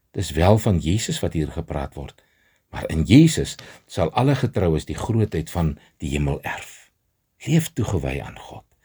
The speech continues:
sê Timoteus drie vers twaalf. Luisteraar, hierdie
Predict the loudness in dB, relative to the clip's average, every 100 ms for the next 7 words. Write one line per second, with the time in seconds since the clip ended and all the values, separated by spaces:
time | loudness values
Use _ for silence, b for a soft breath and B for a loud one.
0 | _ _ _ -6 0 0 2 -2 -2 -6
1 | -8 -8 -10 -10 -14 -16 -20 -20 _ _
2 | _ _ _ -6 -6 -6 -8 -6 -6 -8
3 | _ _ b b b 2 4 4 0